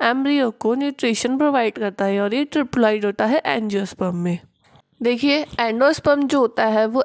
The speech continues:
एम्ब्रियो के लिए मेन सोर्स होता है फूड का। एम्ब्रियो सारा के सारा फूड जो होता है वो एंडोस्पर्म से ही लेता है, ये एंजियोस्पर्म के लिए है। लेकिन जिम्नोस्पर्म में क्या होता है, उसमें जो एंडोस्पर्म होता है वो हैप्लॉइड होता है, यानी कि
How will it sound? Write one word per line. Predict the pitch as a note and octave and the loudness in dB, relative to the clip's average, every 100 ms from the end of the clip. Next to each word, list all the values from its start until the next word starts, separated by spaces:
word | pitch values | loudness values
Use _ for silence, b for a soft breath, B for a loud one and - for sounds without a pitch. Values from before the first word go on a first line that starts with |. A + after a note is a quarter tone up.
| - | -2
एम्ब्रियो | G#3+ G#3 B3 C4 | -4 -2 -2 -2
के | C4 | -4
लिए | A#3 D#4+ | 0 0
मेन | D#4+ A#3 B3 | 0 -2 -2
सोर्स | C4+ A#3+ A3+ - | -2 0 0 2
होता | G3+ - | 0 2
है | A#3+ | 2
फूड | D4 C4+ A#3 G3+ | 0 0 -2 -2
का। | F#3 - | -4 -2
एम्ब्रियो | A3+ A3 A#3+ C4 | -4 -2 -2 0
सारा | B3+ A3 C4 | 2 2 0
के | C4+ D4 | -2 -2
सारा | A#3+ G#3 A3+ | 0 0 -2
फूड | - A#3 A#3+ | -2 -2 0
जो | A#3+ A#3+ | 0 -2
होता | G#3+ G#3 | 0 -2
है | G#3+ D#4+ B B B B | 0 0 B B B B
वो | C4+ | 2
एंडोस्पर्म | C#4 A3+ A3 A3+ - A3 G#3 | 2 2 -2 -2 -2 -2 -2
से | - | 0
ही | A#3 C#4+ | 2 4
लेता | C4 G#3+ - | 2 2 -2
है, | F#3+ F#3 F3+ B B B | -4 -6 -8 B B B
ये | B3+ C#4+ | -2 0
एंजियोस्पर्म | C4 B3+ C4 - A#3+ A3+ | 0 0 -2 -2 -4 -4
के | G#3+ G#3 | -2 0
लिए | G3+ G3+ | 2 2
है। | G#3 G3+ | 2 0
लेकिन | G#3+ A#3 B3 G#3+ F#3 G#3 B B _ - | 0 0 0 -4 -4 -10 B B _ -4
जिम्नोस्पर्म | A3 B3+ C4 D4+ - C#4+ C4+ | 0 2 4 2 2 0 0
में | C4+ | -2
क्या | C4 A#3+ | 0 0
होता | C4+ D4 - A3+ | 2 0 0 0
है, | B3 - _ C4+ | 0 -2 _ -8
उसमें | - - D4+ | -8 -2 0
जो | C#4+ C#4+ - | 2 2 0
एंडोस्पर्म | A3 G#3+ B3 D4 - C4+ | -4 0 -2 0 -2 0
होता | B3+ A3 G#3+ | 0 0 0
है | A#3 | -2
वो | C4+ D#4+ | 0 -2
हैप्लॉइड | C#4 - B3 A#3 A3 G#3 | -2 -2 0 0 0 -4
होता | F#3 F3 | -6 -4
है, | F#3 F#3+ | -4 -4
यानी | G#3+ G3+ | -4 -6
कि | A3 D4+ | -2 -4